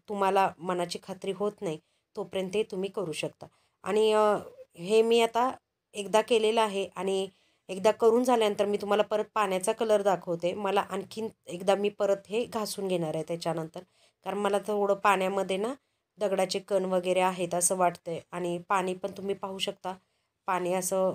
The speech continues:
थोडंसं घाण झाल्यासारखं दिसतंय. त्यामुळे मी परत एकदा पाणी घेऊन आणि परत एकदा हे घासून घेणार आहे. आणि, अ, तुम्ही पाहू शकता आत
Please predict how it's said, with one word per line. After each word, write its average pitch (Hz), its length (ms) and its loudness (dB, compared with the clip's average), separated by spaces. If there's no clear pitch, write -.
थोडंसं 190 360 -4
घाण 180 240 -2
झाल्यासारखं 175 560 -2
दिसतंय. 180 360 -6
त्यामुळे 220 280 0
मी 247 80 2
परत 262 360 2
एकदा 233 200 4
पाणी 208 340 2
घेऊन 175 240 -2
आणि 190 200 -2
परत 196 300 -2
एकदा 190 260 0
हे 175 220 -2
घासून 208 420 -2
घेणार 170 320 0
आहे. 190 120 -2
आणि, 196 380 -2
अ, 196 280 -2
तुम्ही 226 160 0
पाहू 226 280 0
शकता 226 320 -2
आत 180 220 2